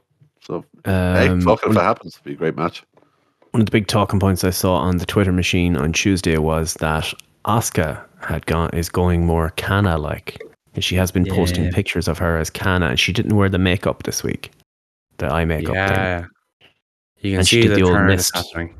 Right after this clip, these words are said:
Speaker 3: They're doing something
Speaker 2: Yeah.
Speaker 3: with it, yeah, definitely, which is nice.
Speaker 2: Nice. Um,
Speaker 1: What if
Speaker 3: uh,
Speaker 1: Alexa
Speaker 3: um,
Speaker 1: Bliss doesn't join
Speaker 3: I was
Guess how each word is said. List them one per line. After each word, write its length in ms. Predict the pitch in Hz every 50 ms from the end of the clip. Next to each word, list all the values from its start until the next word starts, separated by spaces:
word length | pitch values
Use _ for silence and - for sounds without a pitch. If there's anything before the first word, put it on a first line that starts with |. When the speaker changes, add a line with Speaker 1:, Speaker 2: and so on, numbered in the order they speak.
| - - _
Speaker 3:
They're 80 | 98
doing 200 | 87 104 101 95
something 300 | - - 101 - - 92
Speaker 2:
Yeah. 220 | 85 85 82 80 80
Speaker 3:
with 80 | 85
it, 160 | 87 85 87 90
yeah, 80 | 90
definitely, 220 | 87 - 98 95 90 95
which 100 | - -
is 80 | - 107
nice. 340 | 92 92 - - - - -
Speaker 2:
Nice. 460 | 90 87 85 82 - - - - - - - - - - - - - - _ _ _ _ _ _ - - - - - - - - _ - - - - - - - - - _ _ _ -
Um, 800 | 123 135 139 135 139 135 135 131 131 131 131 127 123 127 131 131
Speaker 1:
What 160 | 135 - -
if 120 | 156 147 110
Speaker 3:
uh, 200 | 98 95 104 120
Speaker 1:
Alexa 320 | 110 113 113 - - 110
Speaker 3:
um, 40 | 110 110
Speaker 1:
Bliss 260 | 101 101 120 113 -
doesn't 460 | - 92 80 - - 87 78 - -
join 420 | - 87 82 80 80 80 78 76
Speaker 3:
I 20 |
was 60 | -